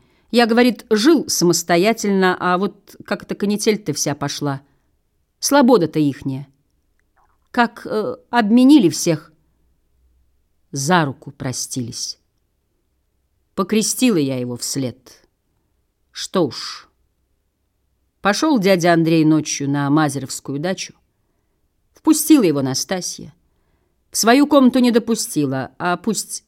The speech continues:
с покойником ложится. Дала ему накрыться рваную куртку мужнину, кожанку. Опять на ветер идти.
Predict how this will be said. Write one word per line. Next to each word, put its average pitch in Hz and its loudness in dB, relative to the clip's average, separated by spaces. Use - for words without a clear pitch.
с - -8
покойником 139 -4
ложится. 117 -10
Дала 196 2
ему 202 4
накрыться 202 0
рваную 170 2
куртку 170 -6
мужнину, 131 -6
кожанку. 131 -4
Опять 202 -4
на 143 -4
ветер 131 -6
идти. - -14